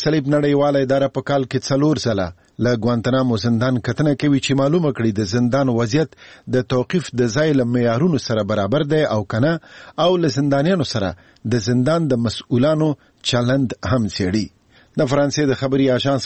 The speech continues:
په وینا، د ګوانتانامو زندان په کال کې څلور سوه پنځوس میلیونه ډالر لګښت لري. د بخښنې نړیوال سازمان یا امنسټي انټرنیشنل وایي،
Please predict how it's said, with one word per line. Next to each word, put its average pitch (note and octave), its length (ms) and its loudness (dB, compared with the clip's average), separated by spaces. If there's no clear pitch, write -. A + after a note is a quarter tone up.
په C3+ 60 0
وینا، C3+ 240 2
د B2 40 2
ګوانتانامو B2+ 540 0
زندان B2 480 0
په B2+ 140 -4
کال D3 180 2
کې A2 160 -4
څلور C#3 240 2
سوه D3 320 0
پنځوس C3 460 0
میلیونه C#3 400 0
ډالر A2 360 0
لګښت A#2+ 380 -2
لري. G2+ 220 0
د - 100 0
بخښنې D#3 340 0
نړیوال D3+ 400 2
سازمان D3 420 0
یا D3 140 2
امنسټي C#3 380 -2
انټرنیشنل C3+ 540 0
وایي، D3 220 2